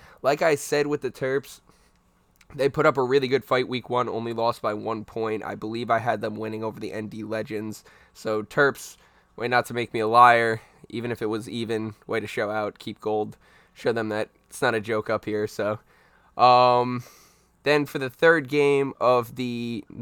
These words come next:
day, we had Two Plus Club versus Mean Machine Eric. Two Plus Club, again, putting on a show. These guys, every week they come out, they're putting up almost forty plus points, I believe.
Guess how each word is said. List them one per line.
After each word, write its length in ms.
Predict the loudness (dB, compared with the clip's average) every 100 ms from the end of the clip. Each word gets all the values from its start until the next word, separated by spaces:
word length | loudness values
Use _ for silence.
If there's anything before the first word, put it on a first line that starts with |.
| -10 -6
day, 500 | 0 2 4 2 2
we 300 | 0 -4 -8
had 320 | -4 -4 -4
Two 340 | -8 -6 -6 -6
Plus 340 | -2 0 0
Club 360 | 0 0 2 0
versus 240 | -6 -6
Mean 260 | -6 -6 -4
Machine 420 | -4 -6 -8 -8 -2
Eric. 480 | 2 4 2 -2 -6 _ _ _ _
Two 160 | -2 -2
Plus 320 | 2 0 0
Club, 340 | 0 2 0 0
again, 500 | -2 -2 -4 -4 -6
putting 280 | -4 -4 -4
on 120 | -4
a 40 | -6
show. 480 | -8 -6 -4 -4 -4
These 220 | -6 -4
guys, 380 | 0 2 0 0
every 220 | 0 2
week 240 | -2 -4 -4
they 140 | -4
come 220 | -2 -2
out, 180 | -2 -4
they're 120 | -4
putting 280 | -4 -4 -4
up 140 | -6 -6
almost 260 | -6 -8
forty 360 | -8 -4 -4 -6
plus 360 | -6 -4 -4
points, 480 | -6 -8 -4 -4 -4
I 80 | -6
believe. 540 | -6 -6 -4 -4 -6